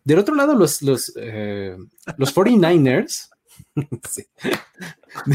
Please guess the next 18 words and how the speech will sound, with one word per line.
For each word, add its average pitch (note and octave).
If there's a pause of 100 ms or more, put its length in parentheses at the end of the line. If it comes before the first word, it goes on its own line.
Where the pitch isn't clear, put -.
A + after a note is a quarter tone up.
(100)
Del D3+
otro E3+
lado, F#3
los, D3
los D3
forty-niners, F3 (360)
eh, B2+ (520)
a-, D#3+
se D#3+
están, B3+
eh, D3+
están G#3+
regresando F3
al B2+
camino D#3+
de C#3
la B2
salud, D3+